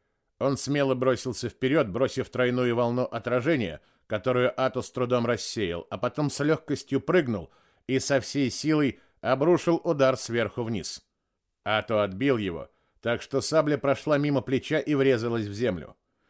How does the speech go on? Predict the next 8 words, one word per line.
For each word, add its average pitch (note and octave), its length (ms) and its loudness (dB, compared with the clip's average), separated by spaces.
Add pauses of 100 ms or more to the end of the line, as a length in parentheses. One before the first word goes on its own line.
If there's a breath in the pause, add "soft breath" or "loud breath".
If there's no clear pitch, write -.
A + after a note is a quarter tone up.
(100)
Ниру D#3+ 360 4
пролетел D3 520 0
вперёд, C#3 420 2
взмахнул C3+ 580 -2
руками, C#3+ 400 0
чтобы B2+ 320 -2
сохранить A#2+ 520 -6
равновесие. G2+ 720 -6